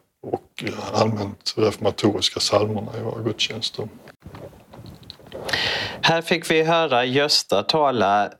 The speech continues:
Speaker 2: lite mer om den romersk-katolska, eh, synen på Luther och reformationen.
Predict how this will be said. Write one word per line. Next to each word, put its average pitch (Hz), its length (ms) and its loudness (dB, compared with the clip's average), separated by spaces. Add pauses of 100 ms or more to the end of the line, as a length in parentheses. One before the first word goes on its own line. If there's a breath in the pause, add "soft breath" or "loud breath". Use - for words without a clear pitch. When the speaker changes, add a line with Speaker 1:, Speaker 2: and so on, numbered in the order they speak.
(280)
Speaker 2:
lite 123 400 4
mer 120 540 6
om 110 380 4
den 104 260 2
romersk-katolska, 107 1300 2 (480 loud breath)
eh, 131 540 2
synen 107 720 2
på 98 420 4
Luther 101 600 2
och 101 140 2
reformationen. 104 1080 2